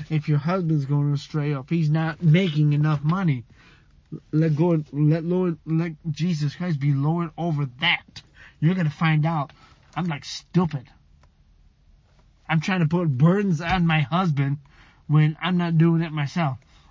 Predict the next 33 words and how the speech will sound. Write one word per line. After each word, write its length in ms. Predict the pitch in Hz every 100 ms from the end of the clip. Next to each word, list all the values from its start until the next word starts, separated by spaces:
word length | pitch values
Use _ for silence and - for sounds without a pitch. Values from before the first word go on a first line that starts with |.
| -
I'm 140 | 156
putting, 280 | 156 175 151
trying 220 | 147 185
to 60 | 160
burdens 360 | 139 180 165
on 120 | 165 156
him. 280 | 175 180
It 60 | 151
was 80 | 147
just 240 | 147 147
like, 160 | 156 147 - - - -
it 200 | 160 160
may 260 | 156 180 180
be 280 | 151 185 190
you 260 | 165 160
need 360 | 156 160 175 156
to 80 | 165
get 200 | 147 170
rid 260 | 160 170
of 80 | 156
that 200 | 151 175
house 300 | 156 156 151 - - 175 -
to 60 |
get 180 | 143 151
a 60 | 147
smaller 300 | - 135 143
one. 220 | 120 113 - _ _ _ _ - _ _ _ _ _ _ -
If 200 | 139 139
you're 200 | 151 156
in 140 | 147 139
that 180 | 165 156
much 320 | 160 143 123
debt, 400 | 160 156 -